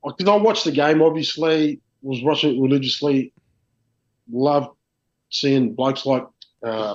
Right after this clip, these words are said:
I think Israel Folau had come on as well. He was dominating, um, at that time at the Bronx, whatever it was. But, yeah, um, no, I just came back, respected blokes for what they were doing, but I, I knew I, I still had a fair bit to give,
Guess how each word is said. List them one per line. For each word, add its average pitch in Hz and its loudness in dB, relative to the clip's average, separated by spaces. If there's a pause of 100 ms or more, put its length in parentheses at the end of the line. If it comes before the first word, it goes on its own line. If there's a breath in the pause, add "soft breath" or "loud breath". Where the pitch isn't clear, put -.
I 120 -4
think 147 -6
Israel 127 2
Folau 127 -2
had 123 -10
come 120 -2
on 120 -2
as 110 -8
well. 120 -4 (540 soft breath)
He 131 -6
was 110 -4
dominating, 120 0 (200)
um, 113 -6
at 120 -8
that 113 -8
time 117 -2
at - -10
the 90 -12
Bronx, - -6 (380)
whatever 117 -4
it 90 -8
was. 113 -2
But, 123 -4
yeah, 143 4 (100)
um, 139 0 (880 loud breath)
no, 180 4
I 233 4
just - -2
came 208 2
back, 214 0
respected 190 0
blokes 190 2
for 180 -4
what 175 -2
they 170 2
were 165 4
doing, 185 4
but 180 6
I, 190 2
I - 4
knew 220 6
I, 170 2
I 160 4
still 165 -2
had 160 2
a 131 -2
fair 165 0
bit 151 0
to 135 -2
give, 156 4